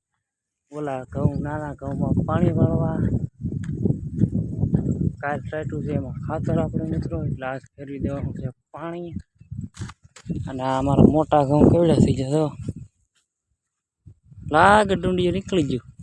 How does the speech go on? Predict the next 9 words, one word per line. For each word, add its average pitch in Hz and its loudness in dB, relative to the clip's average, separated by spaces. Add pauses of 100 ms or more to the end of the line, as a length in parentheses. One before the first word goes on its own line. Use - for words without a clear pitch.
(1600)
હવે 160 8
આ 180 10
ઘઉં 196 6
મિત્રો 196 4
મહિનો 208 6
દી 190 6
ઊભા 185 8
રહેશે - 10
ખાલી. 127 0